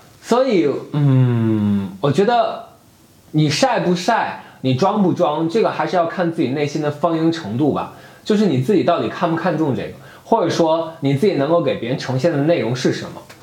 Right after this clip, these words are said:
就像以前我可能也会穿很多花里胡哨的东西，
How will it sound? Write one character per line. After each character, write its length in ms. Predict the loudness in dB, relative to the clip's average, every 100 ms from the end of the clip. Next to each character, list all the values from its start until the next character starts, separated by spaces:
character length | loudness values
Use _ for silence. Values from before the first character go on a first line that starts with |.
| -20 -20 -4
就 140 | 0
像 280 | 2 2 -2 -2
以 100 | -2
前 240 | 0 0
我 120 | 0
可 100 | 0
能 100 | -2
也 120 | 0
会 160 | 0 0
穿 200 | 0 -2
很 140 | -2
多 80 | -4
花 220 | -2 -2
里 40 | -2
胡 120 | -2
哨 160 | -2 0
的 60 |
东 180 | -2 -4
西， 300 | -4 -6 -8